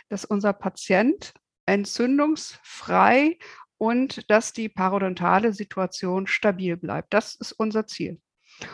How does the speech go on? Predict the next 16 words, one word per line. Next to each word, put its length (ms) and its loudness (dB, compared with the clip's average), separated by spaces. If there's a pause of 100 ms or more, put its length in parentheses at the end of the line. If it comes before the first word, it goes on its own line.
(100)
Und 220 2
auf 180 6
diesem 360 2
Weg 280 0
müssen 320 -4
wir 100 0
gucken, 400 -2
reichen 520 4
da 220 4 (320)
die 100 -10
O-P-T-Leistungen 1160 2
oder 400 2 (380)
macht 340 4
es 160 -8
Sinn, 360 2 (160)
aufgrund 760 -2